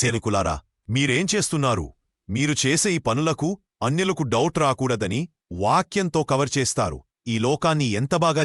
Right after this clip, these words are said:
చేశారో కదా, ఫ్రెండ్స్ అని. ఇదేనా సువార్త ప్రకటించకమంటే? మీకు వ్లాగర్స్కి తేడా ఏమీ లేదు. వాళ్ళు వాక్యం చెప్పకుండా వీడియోస్ చూపిస్తారు. మీరు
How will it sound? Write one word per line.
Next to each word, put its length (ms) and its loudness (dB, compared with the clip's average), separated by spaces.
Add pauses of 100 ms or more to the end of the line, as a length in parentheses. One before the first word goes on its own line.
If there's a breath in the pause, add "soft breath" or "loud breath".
చేశారో 420 2
కదా, 180 0 (360)
ఫ్రెండ్స్ 360 0
అని. 120 -8 (500)
ఇదేనా 400 2 (100)
సువార్త 340 2 (100)
ప్రకటించకమంటే? 840 0 (460)
మీకు 200 0 (100)
వ్లాగర్స్కి 640 2
తేడా 240 2 (120)
ఏమీ 200 0
లేదు. 180 -2 (440)
వాళ్ళు 300 2 (120)
వాక్యం 340 0 (120)
చెప్పకుండా 460 0 (140)
వీడియోస్ 420 0
చూపిస్తారు. 480 -2 (460)
మీరు 280 0